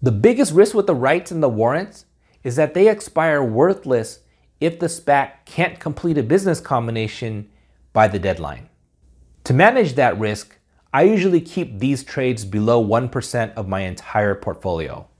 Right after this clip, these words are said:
And finally, we have the units. Because the stock, the warrants, and the rights are already trading separately from the units, I personally don't like the units because it's a hassle to separate them.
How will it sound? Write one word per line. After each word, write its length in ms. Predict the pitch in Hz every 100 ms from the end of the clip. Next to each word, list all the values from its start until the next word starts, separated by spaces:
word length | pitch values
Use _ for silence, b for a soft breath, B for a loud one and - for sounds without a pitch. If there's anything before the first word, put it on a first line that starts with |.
| _ _ _ _ _ _
And 160 | 123 107
finally, 680 | 175 202 214 202 196 196 - -
we 140 | 123
have 260 | 131 127 120
the 80 |
units. 600 | 107 95 95 78 - - _ _ _ _ _ _ _ _ -
Because 400 | 107 - 202 175
the 100 | 156
stock, 600 | - 147 160 185 - 160 _ -
the 120 | 117
warrants, 460 | 110 139 156 147 -
and 160 | 127 120
the 80 | 113
rights 400 | 123 135 143 - -
are 120 | 113
already 360 | - 151 196 175
trading 420 | - - 151 139
separately 540 | - 135 - 143 151 147
from 260 | - 135
the 100 | 143
units, 520 | 123 110 139 165 - _ _ _ _ _ _ -
I 80 | 185
personally 640 | 190 180 170 170 170 165
don't 320 | 117 131 120
like 220 | 120 117 -
the 80 |
units 500 | 98 104 101 104 - _ _ -
because 260 | 117 175
it's 140 | 220 220
a 40 |
hassle 540 | - - 175 165 143
to 120 | 127 120
separate 560 | 127 110 101 85 82
them. 200 | 71 58